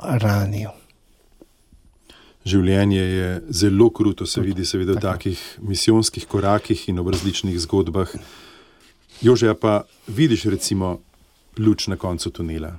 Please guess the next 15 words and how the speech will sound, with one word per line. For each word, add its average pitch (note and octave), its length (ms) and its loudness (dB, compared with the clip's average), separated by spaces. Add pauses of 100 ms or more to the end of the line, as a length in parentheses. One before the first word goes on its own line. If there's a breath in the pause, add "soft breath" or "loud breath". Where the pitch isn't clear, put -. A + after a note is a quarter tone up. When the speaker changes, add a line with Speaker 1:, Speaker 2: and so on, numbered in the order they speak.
Speaker 2:
Zdaj G2 220 -2
si - 120 -4
že F2 140 -4
tako G2+ 260 -2
dolgo F2+ 340 2
vpet F2 280 -2
v - 80 -18
to F#2 140 -4 (120)
etiopsko, F2 680 -2
v E2+ 100 2
afriško F2+ 480 -2
zgodbo. D#2+ 520 -4 (1700 loud breath)
Speaker 1:
No, D#3+ 220 6
jaz D#3+ 200 4
se C#3+ 180 0